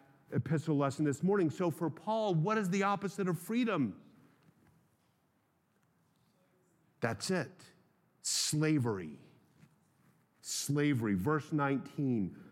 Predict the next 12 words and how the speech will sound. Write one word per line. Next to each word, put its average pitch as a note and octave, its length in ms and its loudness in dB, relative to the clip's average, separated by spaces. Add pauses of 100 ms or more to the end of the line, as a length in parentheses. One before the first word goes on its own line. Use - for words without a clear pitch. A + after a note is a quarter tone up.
"For E3 160 0
though F3 240 4
I D#3+ 140 4
am C3+ 160 2
free A3+ 420 0
from E3+ 240 0
all, E3+ 360 0
I C#3+ 160 0
have C#3+ 180 -2
made D3 220 0
myself C#3+ 580 -2
a C3+ 240 0